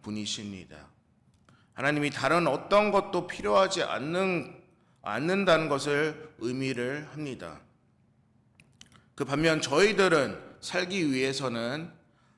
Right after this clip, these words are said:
어, 많은 것들을 의존하고 살아갑니다. 예를 들면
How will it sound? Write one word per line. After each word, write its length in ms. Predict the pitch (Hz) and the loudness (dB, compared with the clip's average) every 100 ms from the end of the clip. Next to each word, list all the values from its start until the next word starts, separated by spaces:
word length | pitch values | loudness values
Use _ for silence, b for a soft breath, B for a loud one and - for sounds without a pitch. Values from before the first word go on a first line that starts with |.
| b | b
어, 200 | 95 95 | -10 -8
많은 320 | 98 131 190 190 | 0 2 4 2
것들을 920 | 185 156 143 139 139 139 139 139 - | 2 0 -2 0 0 -2 -4 -10 -12
의존하고 640 | 107 117 123 143 131 120 131 | -4 -2 -2 -2 -2 -2 -6
살아갑니다. 760 | 147 147 120 98 87 82 82 | -4 -2 -4 -8 -10 -14 -12
예를 240 | 104 113 107 | -10 -8 -6
들면 540 | 110 110 110 117 | -6 -6 -8 -10